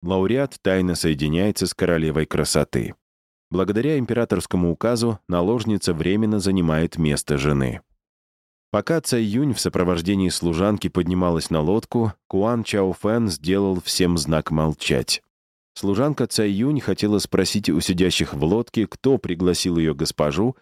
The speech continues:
но та оборвала её на полуслове, с улыбкой подошла к Цзинь Вэнцину и села на изогнутый стул, стоявший подле него. Все зашумели.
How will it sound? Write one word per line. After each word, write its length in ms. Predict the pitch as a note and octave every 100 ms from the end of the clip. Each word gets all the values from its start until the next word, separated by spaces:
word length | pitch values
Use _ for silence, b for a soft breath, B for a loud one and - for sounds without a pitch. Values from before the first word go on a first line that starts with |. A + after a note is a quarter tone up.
| b _
но 180 | F#2 F#2+
та 240 | - D3 -
оборвала 600 | G2 F#2 F2 F2 F2+ G#2
её 220 | F2 E2+
на 100 | E2
полуслове, 720 | D#2+ D#2 - - A#2 B2+ - _ -
с 100 | -
улыбкой 400 | A#2+ A#2+ C3+ B2
подошла 480 | A2+ F#2 E2 F2+ F2
к 100 | D#2+
Цзинь 300 | D#2 F2 D#2+
Вэнцину 640 | D#2+ D2 - A2 A#2+ A#2+ - _ -
и 100 | E2+
села 340 | - G2+ G2+
на 220 | F#2 F2+
изогнутый 520 | C#2+ F2 E2+ E2+ D2+
стул, 400 | D2 - G2 G#2+ - -
стоявший 640 | - F#2+ E2 E2 - F2
подле 320 | - D#2+ C#2+
него. 400 | D2+ D2+ C#2 B1+ - _ _ _ _ -
Все 400 | - F#2+ G2+ F#2 _
зашумели. 760 | - F2 - E2+ D2+ C#2 C2